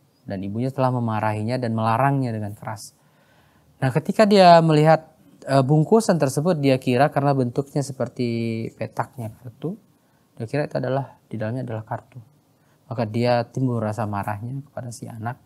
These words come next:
Dia ambil, dia bersihkan semua itu, dia kumpulkan, kemudian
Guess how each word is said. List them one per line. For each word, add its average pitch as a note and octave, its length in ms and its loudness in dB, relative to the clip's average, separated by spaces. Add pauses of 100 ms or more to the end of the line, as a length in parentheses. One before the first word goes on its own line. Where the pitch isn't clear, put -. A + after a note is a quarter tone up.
(580)
Dia A2 240 -2
ambil, C3+ 380 2
dia A2 100 0
bersihkan A2 460 -6
semua G#2+ 320 -6
itu, - 180 -8
dia A#2 160 -8
kumpulkan, A2 640 -6 (400)
kemudian A#2+ 960 -4